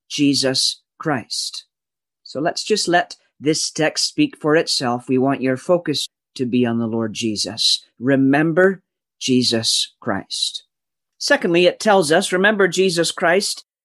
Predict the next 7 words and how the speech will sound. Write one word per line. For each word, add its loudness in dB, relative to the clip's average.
that 2
He 2
is 0
raised 2
from 0
the 0
dead. 0